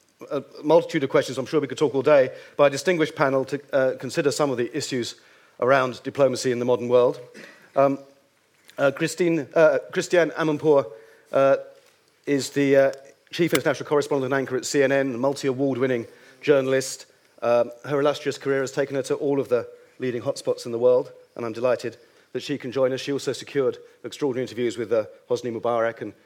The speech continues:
Colonel Gaddafi, uh, on the, around the Arab Spring. To Christi-, uh, Christiane's, uh, left is, uh, Rear Admiral Chris Parry, um, who spent, I think, thirty-five, thirty-six years in the Royal Navy,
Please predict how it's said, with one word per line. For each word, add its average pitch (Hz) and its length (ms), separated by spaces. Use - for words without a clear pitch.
Colonel 113 180
Gaddafi, 110 500
uh, 107 220
on 113 240
the, 110 180
around 107 240
the 110 80
Arab 104 240
Spring. 104 400
To 147 360
Christi-, 160 460
uh, 143 120
Christiane's, 143 640
uh, 143 100
left 151 500
is, 135 240
uh, 127 180
Rear 135 200
Admiral 127 420
Chris - 400
Parry, 151 380
um, 127 320
who 139 320
spent, 135 280
I 127 120
think, 143 140
thirty-five, 147 800
thirty-six 135 480
years 135 160
in 131 40
the 131 80
Royal 131 200
Navy, 139 320